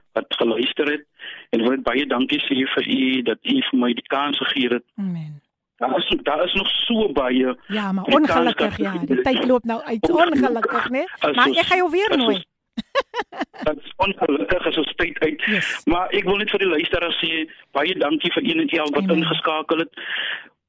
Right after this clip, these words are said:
Speaker 1: Onthou, dit is nie ek wat gepraat het nie vanoggend nie.
Speaker 2: Yes.
Speaker 1: Dit is Jesus Christus
Speaker 2: Amen.
Speaker 1: wat
Speaker 2: Dankie,
Speaker 1: met julle
Speaker 2: Ricardo.
Speaker 1: gepraat het.
Speaker 2: Baie dankie,
Speaker 1: Mag die
Speaker 2: Ricardo.
Speaker 1: Here een en elk seën, geseënde week vorentoe. Baie
Speaker 2: Dankie,
Speaker 1: dankie vir
Speaker 2: Ricardo.
Speaker 1: julle.
Speaker 2: Bless you.
Speaker 1: En ek skiep moed in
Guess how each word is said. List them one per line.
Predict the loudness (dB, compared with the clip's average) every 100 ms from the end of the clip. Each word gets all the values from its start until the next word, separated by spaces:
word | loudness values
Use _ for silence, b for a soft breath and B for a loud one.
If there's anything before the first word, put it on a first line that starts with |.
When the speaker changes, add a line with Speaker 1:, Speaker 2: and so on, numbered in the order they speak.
| _ 0
Speaker 1:
Onthou, | 2 2 2 2
dit | 0 0
is | 0
nie | -2 -2
ek | -2 0
wat | -2
gepraat | -2 -2 -2 -2 -2
het | 0
nie | 0
vanoggend | 2 0 2 4
nie. | 4 4 0
Speaker 2:
Yes. | -6 -12 -4
Speaker 1:
Dit | 0 0
is | 2
Jesus | 0 0 -2 -2
Christus | -2 -2 0 2
Speaker 2:
Amen. | 2 0
Speaker 1:
wat | 0 2
Speaker 2:
Dankie, | 4 2
Speaker 1:
met | 0
julle | 2 2
Speaker 2:
Ricardo. | 0
Speaker 1:
gepraat | -2 -2 -2 0
het. | -2 -4 -10 -14
Speaker 2:
Baie | -8 -6
dankie, | -4 0
Speaker 1:
Mag | 0 2
die | 0
Speaker 2:
Ricardo. | 2 0
Speaker 1:
Here | 0 -2
een | -2
en | 0
elk | -2 -2
seën, | -2 -2 0 -2 B B B -2
geseënde | 0 0 0 0
week | 0 0
vorentoe. | 0 2 0 0
Baie | 2 2
Speaker 2:
Dankie, | 4 2
Speaker 1:
dankie | 2
vir | 0
Speaker 2:
Ricardo. | 0 2
Speaker 1:
julle. | 0 -2 -6 -8 -12 B _ _ _ _ _
Speaker 2:
Bless | -10 -10 -2
you. | 0
Speaker 1:
En | 0
ek |
skiep | 0 0
moed | 0 2
in | 2